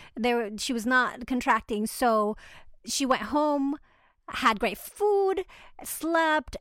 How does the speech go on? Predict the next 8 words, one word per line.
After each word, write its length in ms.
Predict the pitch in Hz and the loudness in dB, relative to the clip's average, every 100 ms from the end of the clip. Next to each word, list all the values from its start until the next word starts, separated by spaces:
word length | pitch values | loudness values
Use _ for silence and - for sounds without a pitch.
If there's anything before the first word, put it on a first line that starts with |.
| - | -4
and 160 | 254 | 0
in 120 | 262 262 | 0 0
the 120 | 330 | 0
evening, 340 | 370 302 269 | 0 0 -2
contractions 540 | 262 247 247 233 247 - | -2 -2 -2 -2 -4 -4
started 340 | 262 240 214 | 0 0 0
up 160 | 349 302 | -2 0
again. 480 | 214 180 180 214 | -2 -2 -2 -4